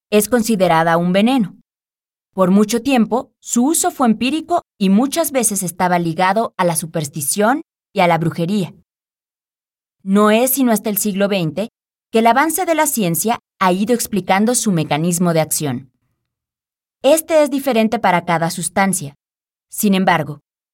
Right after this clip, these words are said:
en forma general, puede afirmarse que al introducirse el veneno dentro de las cadenas de reacciones químicas que mantienen la vida celular,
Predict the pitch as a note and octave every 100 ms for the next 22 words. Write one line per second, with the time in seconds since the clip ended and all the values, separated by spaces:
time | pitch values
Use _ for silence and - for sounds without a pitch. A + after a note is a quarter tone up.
0 | - G#3 G3+ C#4+ D4+ D4+ D4+ C4+ A3+ E3+
1 | G#3+ _ _ _ _ - G#3+ G#3+ G#3+ A3+
2 | A3 F#3+ F3 F3 E3+ E3 E3 E3+ E3+ D#3
3 | B3 C4+ D4 C4+ A#3 A3 G#3+ E3 D#3 E3
4 | D#3+ B3 D#3+ D#3 - D#3+ F#3 F#3+ F3+ E3+
5 | E3 D#3+ F#3+ F3 E3+ - A#3 D#3+ D3 D3+
6 | - - E3+ D#3+ D#3 F#3+ F3+ D#3+ D#3+ F3
7 | F3 E3 F#3+ G#3 G3 E3